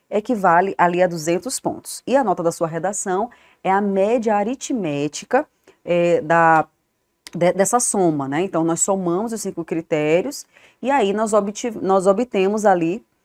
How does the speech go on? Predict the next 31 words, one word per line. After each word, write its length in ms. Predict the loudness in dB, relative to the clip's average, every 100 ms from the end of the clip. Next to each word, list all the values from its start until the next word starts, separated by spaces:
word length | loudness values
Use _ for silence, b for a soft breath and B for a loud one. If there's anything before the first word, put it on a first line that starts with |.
| _
a 140 | 0 2
nota 280 | 2 0 -2
final. 400 | -2 0 0 -4 _ _
Por 100 | -2
exemplo, 260 | 0 -2 -2
a 40 |
primeira 260 | -2 0 0
competência 760 | 0 -2 -2 -2 -2 -2 -2
ele 180 | -4 -4
tira 500 | -8 -6 -2 -2 -4 _ _ _
cento 300 | -6 -4 -2
e 40 |
sessenta, 600 | 0 0 0 -2 -2 -2
na 100 | -6
segunda 460 | -6 -6 -2 0 0
duzentos, 520 | -4 -4 -2 -2 -4
né? 160 | -4 -2
Eu 100 | -2
somo 480 | -2 0 0 0
ali 300 | -2 -4 -2
e 40 | -2
obtenho 680 | -2 -4 -6 -4 -2 -4 -10 b b b
a 100 | -2
média 500 | 0 2 2 2 -2
da 260 | -4 -2 -2
minha, 500 | 0 -2 -2 -4 -6
da 140 | -6
minha 160 | -2 -2
redação 460 | -2 -2 -2 -2 -4
no 100 | -4
final. 380 | -8 -8 -10